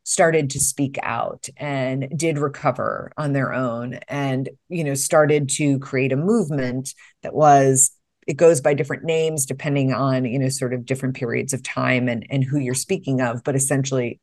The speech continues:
you know, generally speaking, the recovery movement, where they were, um, trying to, you know, reform the mental health system and bring recovery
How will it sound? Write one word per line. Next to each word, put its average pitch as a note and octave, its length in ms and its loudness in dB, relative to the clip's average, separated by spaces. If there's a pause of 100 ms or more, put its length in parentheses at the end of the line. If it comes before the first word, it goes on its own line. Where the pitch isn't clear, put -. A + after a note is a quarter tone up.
you C3+ 140 -2
know, C3 100 -6
generally C3+ 460 2
speaking, C3 560 -2
the C#3 100 -4
recovery C3 540 -2
movement, C3 560 -2 (480)
where E3 180 8
they D#3 240 6
were, C#3+ 560 2
um, B2+ 460 -4 (100)
trying D3+ 400 2
to, C#3+ 160 -2 (460)
you C#3 100 -4
know, B2 80 0
reform C3+ 480 0
the C#3+ 80 2
mental C3 260 2
health D#3 220 2
system C3+ 600 -2 (360)
and D3+ 460 4
bring C3+ 200 2
recovery A#2+ 640 -2